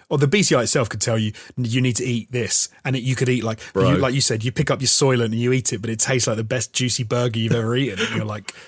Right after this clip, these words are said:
Speaker 2: <sighs> We're gonna
Speaker 1: Yeah,
Speaker 2: become
Speaker 1: no,
Speaker 2: so
Speaker 1: no, that's
Speaker 2: dependent
Speaker 1: amazing.
Speaker 2: on this shit. But you know what the
Speaker 1: I
Speaker 2: other
Speaker 1: never,
Speaker 2: fun
Speaker 1: I
Speaker 2: part
Speaker 1: never
Speaker 2: is?
Speaker 1: thought about that sort of stuff. That's wicked, yeah. If that, if they could do that.
Speaker 2: And then you could even go one step further, but the, 'cause then it's like,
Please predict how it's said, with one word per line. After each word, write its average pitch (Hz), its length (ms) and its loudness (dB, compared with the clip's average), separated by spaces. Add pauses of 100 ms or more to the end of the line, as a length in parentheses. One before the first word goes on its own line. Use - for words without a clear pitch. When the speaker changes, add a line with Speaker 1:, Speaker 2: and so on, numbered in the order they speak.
Speaker 2:
<sighs> - 200 -20
We're 156 300 6 (180)
gonna 160 280 6
Speaker 1:
Yeah, 170 160 6
Speaker 2:
become 139 120 4
Speaker 1:
no, 120 100 4
Speaker 2:
so 147 120 6
Speaker 1:
no, 139 80 6
that's 127 160 2
Speaker 2:
dependent 131 260 4
Speaker 1:
amazing. 101 100 0
Speaker 2:
on 101 60 2
this 101 120 0
shit. - 300 -2 (480)
But 151 120 4
you 160 60 6
know 165 60 6
what 175 80 4
the 156 80 6
Speaker 1:
I - 20 6
Speaker 2:
other - 120 6
Speaker 1:
never, 180 100 6
Speaker 2:
fun 156 100 6
Speaker 1:
I - 40 6
Speaker 2:
part 165 160 6
Speaker 1:
never 165 100 4
Speaker 2:
is? 143 80 2
Speaker 1:
thought 175 100 6
about 110 140 2
that 143 160 2
sort 113 140 -2
of - 40 -2
stuff. 101 160 -4
That's 131 240 -2
wicked, 95 340 -6
yeah. 104 140 -8
If 110 120 -12
that, 127 140 -6
if 143 100 -10
they 147 120 -2
could 113 140 -8
do 104 100 -6
that. 139 60 2
Speaker 2:
And 147 80 4
then 170 100 6
you 165 80 8
could 156 160 4
even 156 260 4
go 131 200 6
one 120 180 6
step - 220 0
further, 139 320 4
but 92 220 -4
the, 110 120 4 (100)
'cause 117 200 0
then 113 120 4
it's 113 200 0
like, 107 320 0